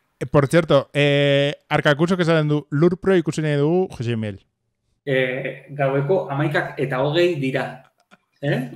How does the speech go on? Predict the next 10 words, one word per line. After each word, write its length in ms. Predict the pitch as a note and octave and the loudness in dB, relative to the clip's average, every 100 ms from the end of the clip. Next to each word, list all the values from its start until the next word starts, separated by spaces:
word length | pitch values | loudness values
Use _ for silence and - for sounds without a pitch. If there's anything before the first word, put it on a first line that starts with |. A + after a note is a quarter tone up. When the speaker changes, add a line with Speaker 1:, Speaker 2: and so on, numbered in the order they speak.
| D#3 | -4
Speaker 2:
Oso 240 | D#3+ F3 | 0 2
pro, 240 | E3+ G#3+ C4 | 2 2 2
baina 240 | C3+ C3+ | 0 -2
oso 220 | C#3+ F#3 | 0 0
lo 300 | C#3 B2+ A#2 | 0 -2 -4
ere 180 | A2 A2+ | -8 -8
bai, 160 | A2+ A2 | -10 -8
eh? 800 | C3+ C3+ B2+ B2+ - C3+ B2+ B2+ | -6 -6 -6 -10 -18 -16 -14 -12
Speaker 1:
<laughs> 1400 | - D3 - - B2+ C3 _ _ _ - C3+ A#2 _ _ | -14 -18 -18 -18 -18 -20 _ _ _ -20 -20 -20 _ _
Em, 720 | D#3 D3+ D3 D3 D3 C#3+ D3 | 0 2 2 2 0 -2 -6